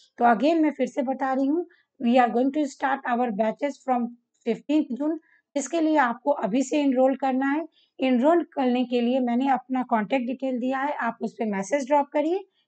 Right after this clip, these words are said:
या फिर आप मुझे कॉल करके पूछ सकते हो। And these are the perks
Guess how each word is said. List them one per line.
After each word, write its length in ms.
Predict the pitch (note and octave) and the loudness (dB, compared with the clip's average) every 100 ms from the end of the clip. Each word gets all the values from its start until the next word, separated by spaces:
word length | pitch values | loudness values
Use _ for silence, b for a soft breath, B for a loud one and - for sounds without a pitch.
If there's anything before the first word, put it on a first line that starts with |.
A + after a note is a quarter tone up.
| _ F4 | _ -2
या 60 | |
फिर 160 | F4+ E4+ | 0 0
आप 140 | D#4 C#4 | 0 0
मुझे 180 | C4+ | -2
कॉल 260 | C#4+ B3+ B3 | 0 2 2
करके 300 | B3+ B3 C#4+ | 2 -2 -4
पूछ 320 | - A#3+ A#3 | -4 -4 -4
सकते 300 | G#3+ F3+ - | -6 -6 -2
हो। 200 | G3 F3+ B B B | -2 -2 B B B
And 140 | B3 A3+ | 0 2
these 180 | C4 - | 2 2
are 120 | E4 | 2
the 160 | E4+ E4+ - C#4 | 4 2 2 6
perks 280 | C4 C4 | 6 6